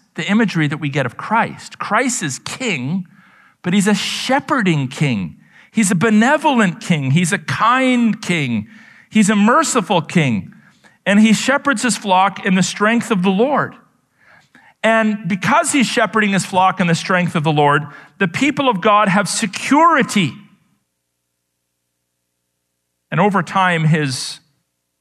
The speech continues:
reputation is spread to the ends of the earth through the proclamation of the gospel and the faithful ministry of the Christian church, being true to the Great Commission to take the gospel to the ends of the earth.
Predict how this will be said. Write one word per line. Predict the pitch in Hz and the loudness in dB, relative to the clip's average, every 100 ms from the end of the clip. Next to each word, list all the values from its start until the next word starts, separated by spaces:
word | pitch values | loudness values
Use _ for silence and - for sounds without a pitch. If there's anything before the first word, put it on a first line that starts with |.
| - | -6
reputation | 143 160 - 139 170 170 - 127 | -2 -2 -4 -4 -2 -2 -2 -4
is | 117 | -6
spread | - 143 143 - | -4 -2 -2 -6
to | |
the | 120 120 | -6 -4
ends | 123 117 | -4 -4
of | 110 | -6
the | 117 | -6
earth | 110 | -6
through | - | -8
the | 104 | -12
proclamation | - 107 104 110 104 101 101 | -4 -4 -4 -6 -8 -8 -10
of | 90 | -10
the | |
gospel | 101 95 101 - - 90 87 _ _ _ _ _ _ _ _ _ - | -4 -2 -2 -4 -10 -10 -12 _ _ _ _ _ _ _ _ _ -8
and | 101 | -8
the | |
faithful | 104 120 123 - 104 | -4 -4 -4 -4 -4
ministry | 107 110 - 98 | -2 -4 -6 -8
of | |
the | 87 | -8
Christian | - 107 - 92 92 | -10 -10 -10 -12 -10
church, | - 104 92 - | -4 -6 -6 -10
being | 147 | -8
true | - 113 104 | -8 -6 -6
to | |
the | 98 | -6
Great | 87 98 98 | -6 -6 -8
Commission | - 101 117 107 87 | -8 -6 -6 -8 -10
to | 101 | -8
take | 127 123 | -8 -8
the | 110 | -10
gospel | 104 87 92 - 95 92 - _ _ _ _ _ _ _ | -6 -6 -6 -8 -10 -10 -12 _ _ _ _ _ _ _
to | - | -8
the | 104 104 | -4 -4
ends | 104 104 101 - - _ - | -2 -4 -6 -12 -18 _ -8
of | 104 | -8
the | 98 98 | -6 -4
earth. | 110 85 - - | -4 -6 -12 -20